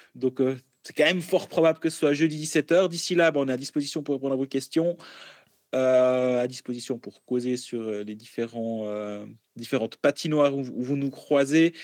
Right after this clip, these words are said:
Et, euh, sur les réseaux sociaux, euh, où on n'est pas présent, c'est sur les forums, parce que d'un côté, on est pour les uns, puis de l'autre, on est pour les autres. Du coup, on est, on, on, on commence à avoir des problèmes de personnalité, de troubles de la personnalité. Donc, euh,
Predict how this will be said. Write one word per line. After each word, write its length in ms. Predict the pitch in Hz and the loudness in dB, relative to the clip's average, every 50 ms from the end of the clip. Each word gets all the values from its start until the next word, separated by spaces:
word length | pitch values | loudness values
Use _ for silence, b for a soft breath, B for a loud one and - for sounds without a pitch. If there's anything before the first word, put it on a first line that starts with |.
| B B B B B B B _ _ | B B B B B B B _ _
Et, 160 | - 120 117 117 | -2 2 4 4
euh, 180 | 113 110 113 | 4 2 0
sur 180 | 113 - - 131 | -2 -2 0 0
les 80 | 123 | 0
réseaux 180 | 120 123 120 123 | 2 0 0 -2
sociaux, 640 | - - 120 120 - - 151 151 156 160 147 - - - | -2 -4 -6 -4 0 2 4 6 6 4 2 0 -4 0
euh, 160 | 120 117 110 - | 0 0 2 2
où 160 | 131 127 135 | 0 0 0
on 40 | 131 | 0
n'est 120 | 120 113 | 0 -2
pas 160 | - - 139 | 0 0 0
présent, 400 | 135 - - 156 143 135 139 139 | 0 2 0 0 2 2 0 -2
c'est 140 | 131 - 123 | -4 -6 -8
sur 160 | - - 131 | -8 -4 -2
les 100 | 120 123 | -2 -2
forums, 480 | 120 - - 131 127 131 135 139 143 131 | -4 -2 -4 -2 0 2 0 0 0 -2
parce 220 | - 117 - - | -6 -6 -6 -6
que 300 | - - 117 117 113 117 | -6 -4 -2 -2 -2 -2
d'un 140 | 117 123 123 | -4 -4 -4
côté, 300 | 120 - 131 127 - 135 | 0 0 0 2 2 2
on 100 | 127 123 | 2 2
est 80 | 117 107 | -2 -4
pour 180 | - - 120 | -2 0 0
les 180 | 123 127 120 123 | 2 2 2 2
uns, 100 | 127 120 | 0 -2
puis 140 | 120 - 113 | -2 -2 0
de 60 | 123 | 0
l'autre, 160 | 123 123 - | 0 0 0
on 80 | 120 113 | -4 -4
est 80 | 110 107 | -4 -4
pour 160 | - 117 117 | -2 -2 0
les 160 | 120 123 117 | 0 2 2
autres. 220 | 131 143 143 - | 2 2 0 -2
Du 80 | - 110 | -6 -4
coup, 160 | 110 - 135 123 | -2 -2 0 0
on 80 | 117 | -2
est, 160 | 113 107 110 113 B B B B B B - | -4 -6 -8 -12 B B B B B B -2
on, 120 | 135 139 131 - - - | -2 -2 -2 -4 -8 -4
on, 200 | - 127 131 - _ - | 0 0 0 -2 _ -2
on 280 | 135 135 131 135 139 | 0 0 0 0 0
commence 360 | 131 156 147 143 147 151 - | 0 0 0 0 0 0 2
à 40 | 147 | 4
avoir 200 | 135 139 139 135 | 4 6 6 4
des 100 | 131 120 | 4 2
problèmes 500 | 117 - - - 135 135 143 143 139 139 | 0 -2 0 0 4 6 6 6 4 4
de 80 | 123 120 | 0 -4
personnalité, 760 | - - 135 - - 147 135 139 135 143 147 139 - 143 143 | -2 -2 -4 -2 0 2 2 4 4 2 2 2 2 4 4
de 100 | 131 117 | 4 2
troubles 440 | 113 - - - - 143 135 135 123 | 0 -2 -6 -2 -2 0 0 0 2
de 100 | 120 123 | 2 4
la 120 | 117 120 120 | 4 2 2
personnalité. 800 | - 120 - - - - 131 127 131 135 - - 123 120 120 117 | 0 -4 -6 -6 -4 -2 -2 -2 -2 -2 -2 0 0 0 0 0
Donc, 260 | 113 104 104 - 104 | -4 -8 -8 -6 -6
euh, 340 | 104 107 107 107 104 107 | -4 -4 -4 -6 -8 -10